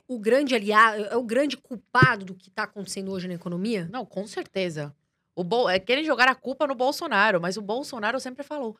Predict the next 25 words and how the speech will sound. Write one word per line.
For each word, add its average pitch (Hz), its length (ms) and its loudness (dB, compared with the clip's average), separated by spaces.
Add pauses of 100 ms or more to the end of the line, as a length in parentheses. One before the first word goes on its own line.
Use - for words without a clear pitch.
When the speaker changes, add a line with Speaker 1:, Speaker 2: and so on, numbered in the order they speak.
(280)
Speaker 2:
"Não, 247 460 0 (220)
não 254 240 -6
pode 254 540 -2
fechar 311 300 -4
a 311 40 -2
economia. 339 600 -6 (220)
Se - 120 -18
fecha - 220 -6
a - 20 -6
economia, 247 640 0 (300)
o, 403 380 -8 (120)
o, 349 140 -8
o 330 60 -14
comércio 392 520 0 (140)
quebra." 320 640 0
Quantas 359 420 -4
pessoas 294 300 -6
quebradas 247 600 -6
te-, - 180 -12
tem 240 200 -6
hoje 240 220 -6
no 226 80 -10
Brasil, 208 500 0
passando 240 360 -6
fome? 226 680 -4